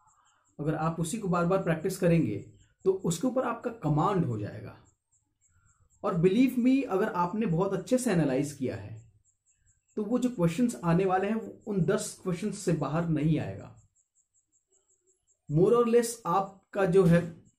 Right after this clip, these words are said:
वहीं से आ जाता है questions। तो इस तरीके से अगर आप command कर लेते हैं दस दस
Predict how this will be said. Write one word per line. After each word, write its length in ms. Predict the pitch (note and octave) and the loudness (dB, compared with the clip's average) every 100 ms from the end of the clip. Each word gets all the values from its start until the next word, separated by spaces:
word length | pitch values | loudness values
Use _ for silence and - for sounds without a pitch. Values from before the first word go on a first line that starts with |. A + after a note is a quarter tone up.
| - | -10
वहीं 260 | C#3+ D3+ | -2 -2
से 360 | D#3+ E3+ B3+ - _ _ _ _ _ _ _ _ _ - - - | 0 -2 -6 -8 _ _ _ _ _ _ _ _ _ -20 -20 -14
आ 140 | A2+ | -10
जाता 280 | A2+ A#2+ A2+ | -10 -12 -16
है 140 | A2+ | -16
questions। 500 | - - - - - - _ _ _ _ _ _ _ _ _ _ _ _ _ _ _ | -14 -16 -16 -18 -20 -20 _ _ _ _ _ _ _ _ _ _ _ _ _ _ _
तो 120 | - | -2
इस 180 | A#3 - | -2 0
तरीके 240 | A#3+ B3 | -2 -2
से 140 | B3 B3 | -2 -2
अगर 200 | G#3 G#3+ | -2 -4
आप 200 | G#3 - | -6 -4
command 380 | D3 C#3+ F#3+ G#3 | -4 -2 -4 -2
कर 100 | F#3 | -2
लेते 240 | E3+ E3+ | 0 0
हैं 160 | D#3+ D3+ | 0 4
दस 160 | E3 | 2
दस 160 | A3 | 2